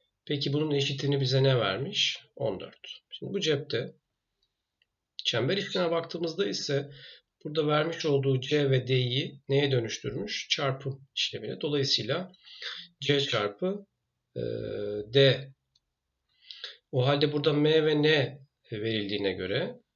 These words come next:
ikinci olarak bize ne vermiş? M ve N'nin çarpımını da sekiz olarak vermiş.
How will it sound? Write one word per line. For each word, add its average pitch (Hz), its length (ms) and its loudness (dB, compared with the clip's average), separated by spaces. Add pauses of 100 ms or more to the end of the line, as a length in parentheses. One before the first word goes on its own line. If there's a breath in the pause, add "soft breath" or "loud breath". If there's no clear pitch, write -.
(420)
ikinci 131 420 2
olarak 113 380 2
bize 117 240 -2
ne 117 160 2
vermiş? 92 540 0
M 120 340 2
ve 101 160 0
N'nin 113 580 0 (320)
çarpımını 107 760 -2
da 131 280 -2 (140)
sekiz 156 500 -4
olarak 98 460 -4
vermiş. - 580 -8